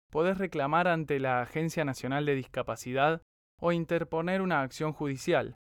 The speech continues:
argumentando que el rechazo de una pensión fundado en dichos requisitos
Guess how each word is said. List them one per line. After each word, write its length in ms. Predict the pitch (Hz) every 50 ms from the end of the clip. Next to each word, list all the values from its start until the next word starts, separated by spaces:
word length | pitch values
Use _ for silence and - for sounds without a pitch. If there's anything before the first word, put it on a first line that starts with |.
| _ _ _
argumentando 800 | - 160 175 170 175 180 175 175 175 - 190 196 196 190 190 175
que 140 | - 165 147
el 120 | 139 135
rechazo 540 | 123 135 135 127 - 165 160 143 - - 131
de 60 | 139
una 160 | 143 147 143
pensión 600 | 135 135 131 131 123 - - 156 139 120 110 - - _ _ _
fundado 580 | - - 151 143 143 147 156 156 156 143 135 127
en 140 | 123 123 127
dichos 320 | 147 151 147 - 156 139
requisitos 720 | 135 135 127 - 127 120 - 147 151 143 175 170 165 -